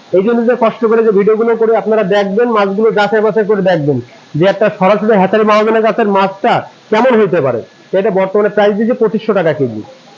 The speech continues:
অরিজিনাল ব্রিকেট কেজিতে পঁচিশ থেকে তিরিশ হাজার। তো মাছ চাষি ভাইরা, এখন যে মাছটা দেখাচ্ছে, এটা হলো অরিজিনাল কার্পু মাছ। আমার কিছু কিছু পা-,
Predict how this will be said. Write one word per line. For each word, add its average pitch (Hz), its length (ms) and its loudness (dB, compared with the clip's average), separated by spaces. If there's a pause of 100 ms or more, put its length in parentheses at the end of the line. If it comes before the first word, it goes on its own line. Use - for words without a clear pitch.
(120)
অরিজিনাল 214 340 2
ব্রিকেট 220 420 0
কেজিতে 220 300 0
পঁচিশ 220 340 -4
থেকে 233 140 -2
তিরিশ 190 280 -2
হাজার। 131 180 0 (1040)
তো 240 100 0
মাছ 240 180 0
চাষি 247 180 0
ভাইরা, 214 280 2
এখন 202 320 0
যে 226 100 0
মাছটা 214 320 -2
দেখাচ্ছে, 208 400 -2
এটা 214 200 2
হলো 214 200 2
অরিজিনাল 208 640 2 (460)
কার্পু 190 260 -2
মাছ। 247 240 0 (500)
আমার 180 300 2
কিছু 208 240 -4
কিছু 214 200 -2
পা-, 202 240 2